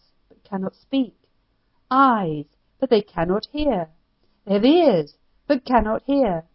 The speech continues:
nor is there breath in their mouths. Those who make them will be like them, and so will all who trust in them. O house of Israel, praise the Lord. O house of Aaron,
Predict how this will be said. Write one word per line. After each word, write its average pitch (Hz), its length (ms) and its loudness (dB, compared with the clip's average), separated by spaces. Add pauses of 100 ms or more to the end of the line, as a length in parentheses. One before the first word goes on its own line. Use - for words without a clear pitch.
(340)
nor 294 220 4
is 294 100 -2
there 269 200 2
breath 269 360 2 (320)
in 190 140 -14
their 196 120 -6
mouths. 190 680 -6 (440)
Those 339 240 4
who 330 80 0
make 302 440 2
them 170 280 -8
will 185 120 -6
be 208 200 -12
like 220 300 0 (160)
them, 156 280 -20 (360)
and 190 120 -4
so 240 220 2
will 226 220 2
all 214 440 4
who 208 80 -20
trust - 440 -10
in 170 180 -20
them. 165 260 -20 (1500)
O 294 160 4
house - 600 -2
of 240 200 -4
Israel, 202 640 -4 (240)
praise 302 400 -2
the 247 100 -2
Lord. 190 460 -4 (540)
O 277 160 4
house 294 440 0
of 294 100 -10 (120)
Aaron, 208 560 -2